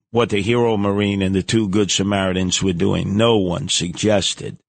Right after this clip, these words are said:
that they were killing Jordan Neely.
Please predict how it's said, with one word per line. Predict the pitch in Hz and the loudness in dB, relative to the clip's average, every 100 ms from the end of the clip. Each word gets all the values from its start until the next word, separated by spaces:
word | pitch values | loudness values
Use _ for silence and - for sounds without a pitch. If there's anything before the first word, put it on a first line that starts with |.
| _ _ _ _ _ _ _ _ - | _ _ _ _ _ _ _ _ -4
that | 110 | 0
they | 113 | 2
were | 107 95 | 0 -2
killing | - 120 123 90 - - | 0 0 2 0 -6 -10
Jordan | - 95 90 80 | -2 -2 -2 -2
Neely. | 90 92 73 - | 0 0 -4 -10